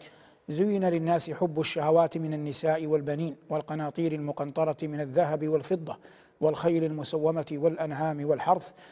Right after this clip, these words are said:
ذلك متاع الحياة الدنيا والله عنده حسن المآب. قل أنبئكم بخير من ذلكم للذين اتقوا عند ربهم جنات تجري من تحتها الأنهار"،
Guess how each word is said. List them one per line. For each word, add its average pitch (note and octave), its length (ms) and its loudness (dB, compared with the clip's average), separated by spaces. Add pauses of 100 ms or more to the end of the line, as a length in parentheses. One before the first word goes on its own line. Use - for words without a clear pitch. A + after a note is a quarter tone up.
(220)
ذلك F#3 460 6
متاع D#3 440 0
الحياة D#3 600 2
الدنيا E3+ 640 0
والله D3 560 0
عنده D3 540 -2
حسن E3+ 260 -4
المآب. E3+ 420 -2 (560)
قل G#3 160 6
أنبئكم F3+ 760 4
بخير E3 440 0
من D3+ 220 -6
ذلكم D#3+ 480 2
للذين D#3 440 -2
اتقوا D3+ 500 0
عند D3+ 200 -4
ربهم D3+ 480 -2
جنات D3 460 -2
تجري E3+ 560 -4
من E3 180 -8
تحتها D3+ 380 -2
الأنهار"، D3 460 -2